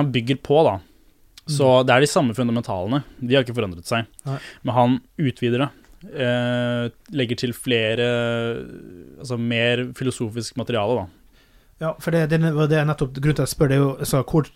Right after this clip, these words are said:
Speaker 2: tilpasningsdyktig er objektivismen til dagens tid og ta noen utfordringer? Eller trenger objektivismen i hele tatt å gidde å bry seg med og forholde seg til dagens tid og si miljø eller whatever, klima? Altså,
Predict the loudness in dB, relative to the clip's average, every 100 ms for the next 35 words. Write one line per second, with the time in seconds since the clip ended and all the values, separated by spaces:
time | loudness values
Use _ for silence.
0 | _ -2 0 2 2 0 -6 -2 -4 -4
1 | -6 -4 -2 -2 -2 -6 -4 -4 -4 -6
2 | -10 -6 -8 -8 -2 2 2 2 -6 -10
3 | -6 -4 -4 -6 -10 -10 -4 -4 -4 2
4 | 2 2 -2 -2 -2 -4 -8 -14 -20 -20
5 | _ -10 -8 -6 -4 -4 -4 -6 -10 -6
6 | -8 -6 -8 -6 -8 -8 -12 -8 -6 -4
7 | -2 -4 -4 -6 -2 -2 -4 -14 -18 -12
8 | -8 -8 -8 -10 -6 -6 -8 -14 -18 -20
9 | -8 -6 -6 -10 -12 -14 _ _ -12 -10
10 | -10 -12 -12 -10 -10 -10 -10 -10 -8 -6
11 | -8 -6 -6 -6 -8 -6 -6